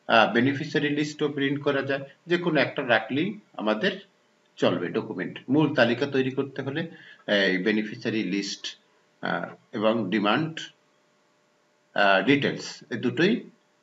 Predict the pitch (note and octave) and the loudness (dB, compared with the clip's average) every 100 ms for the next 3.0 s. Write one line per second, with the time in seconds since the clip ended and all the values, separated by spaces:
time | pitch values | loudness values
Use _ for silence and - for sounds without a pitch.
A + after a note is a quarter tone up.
0 | _ - G3+ D#3+ F#3 - - _ _ _ | _ -4 -2 0 -2 -4 -16 _ _ _
1 | _ _ F3 D3+ B2 C#3 F3 F#3+ - F3 | _ _ 0 0 2 0 0 -2 0 -2
2 | F#3 - _ _ _ - - F2+ - | -2 -8 _ _ _ -8 -4 -4 -6